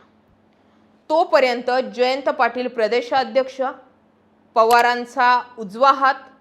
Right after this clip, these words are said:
पवारांचा खास माणूस आणि अजित पवारांच्या बरोबरीचा होता. पण आता जयंत पाटलांचा विषय असा झालाय की जर जयंत पाटील, सुप्रिया सुळे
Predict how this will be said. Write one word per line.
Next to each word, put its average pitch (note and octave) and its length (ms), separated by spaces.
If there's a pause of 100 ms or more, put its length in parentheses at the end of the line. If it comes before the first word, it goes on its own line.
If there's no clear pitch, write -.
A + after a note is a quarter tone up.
(340)
पवारांचा A#3 600 (100)
खास B3 320
माणूस C#4 440 (280)
आणि A3+ 200 (120)
अजित A#3+ 220
पवारांच्या G#3 680
बरोबरीचा F#3+ 680
होता. - 280 (840)
पण D#4+ 80
आता D#4+ 260
जयंत D4+ 440
पाटलांचा F4+ 580
विषय C4+ 320
असा C#4 300
झालाय G3 440 (320)
की D4 80
जर E4 280
जयंत D4+ 400
पाटील, D#4+ 520
सुप्रिया C#4+ 500
सुळे C#4 340